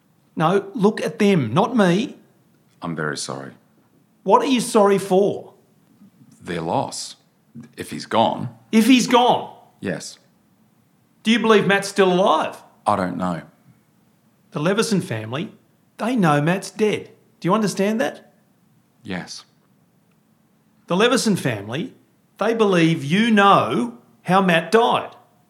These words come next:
Speaker 1: What would you like to say to the Leveson family about that?
Speaker 2: Um, I'm very sorry.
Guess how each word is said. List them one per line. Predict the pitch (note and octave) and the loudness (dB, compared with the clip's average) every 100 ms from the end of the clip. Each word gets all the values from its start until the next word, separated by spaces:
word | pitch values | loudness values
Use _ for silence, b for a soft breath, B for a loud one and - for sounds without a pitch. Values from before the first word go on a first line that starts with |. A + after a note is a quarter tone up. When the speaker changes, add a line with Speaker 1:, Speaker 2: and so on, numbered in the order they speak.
| _ _ _ _ _ _ _ _ | _ _ _ _ _ _ _ _
Speaker 1:
What | C4+ | -6
would | C4+ | 0
you | C4+ | 4
like | A#3+ A#3 | 4 2
to | F#3+ | 2
say | G#3 A#3 | 2 4
to | G3 | 4
the | |
Leveson | D#3+ C#3 - A2+ | 2 2 -4 -8
family | A#2 A2 G#2+ | -8 -8 -10
about | G2 G2+ - | -14 -16 -18
that? | G2 - _ _ _ _ _ _ _ _ _ _ _ _ _ _ | -20 -20 _ _ _ _ _ _ _ _ _ _ _ _ _ _
Speaker 2:
Um, | F2 F2+ E2+ E2 - _ _ _ _ _ _ _ _ _ _ _ | -6 -4 -6 -10 -14 _ _ _ _ _ _ _ _ _ _ _
I'm | - D#2+ | -18 -12
very | D#2+ E2 | -10 -10
sorry. | - A2 C#3 B2+ | -6 -6 -6 -8